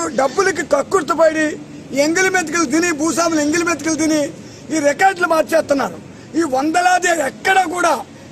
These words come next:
గండేపల్లి మండలం పేరు చెప్పితే ఓ వంద మందికి ఏ గ్రామంలో కూడా సీలింగ్ భూమి ఇవ్వలేదు. మరి ఈ సీలింగ్ భూములు ఈ వందలాది గండేపల్లి మండలంలోన ఈ ఏలాది ఎకరాలన్నీ ఎవరు పరం అవుతున్నాయి?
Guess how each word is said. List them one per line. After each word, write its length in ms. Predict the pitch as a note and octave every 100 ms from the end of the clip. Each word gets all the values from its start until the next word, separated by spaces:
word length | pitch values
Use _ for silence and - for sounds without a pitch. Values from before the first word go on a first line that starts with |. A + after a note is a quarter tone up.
| G#3+
గండేపల్లి 640 | C4 D4+ F4 F4 F4 E4 E4
మండలం 440 | E4 D#4+ D#4+ D#4+ D#4+ C4+
పేరు 260 | C4+ D4+ D#4 D4
చెప్పితే 420 | C4 B3 A3+ D#4+ F#4+ F#4+ - F3 - D4
ఓ 40 | D#4+ C#4
వంద 200 | D4 F4+ F4+
మందికి 420 | E4+ D#4 D4+ D4+ E4+ G#4+ - - G#3 C4+
ఏ 20 | E4+ C4
గ్రామంలో 540 | C#4+ D#4 E4+ E4+ E4+ D#4 D4
కూడా 200 | D4+ F4 G4+ - - -
సీలింగ్ 320 | - F#4 F#4+ F4+
భూమి 180 | F4+ D#4
ఇవ్వలేదు. 360 | D#4+ F#4 D4 G3+ A#3
మరి 140 | F4 F4+
ఈ 40 | -
సీలింగ్ 320 | F4+ F#4+ F#4
భూములు 260 | F#4+ F#4+ F4+ D#4 - -
ఈ 40 | D#4+
వందలాది 480 | D4+ E4 F4+ F4+ F4+ E4
గండేపల్లి 400 | D#4+ E4 E4+ F4 F4
మండలంలోన 520 | E4+ E4+ F4 F4 E4+ D4+ A#3+ - C#4
ఈ 40 | C#4
ఏలాది 320 | D#4+ F4+ E4+ E4+
ఎకరాలన్నీ 540 | E4 E4+ E4+ E4+ E4+ E4+ - - - A#3 C#4
ఎవరు 200 | E4 F4 E4+
పరం 180 | F4 F4+
అవుతున్నాయి? 460 | F4 F4 F4 F4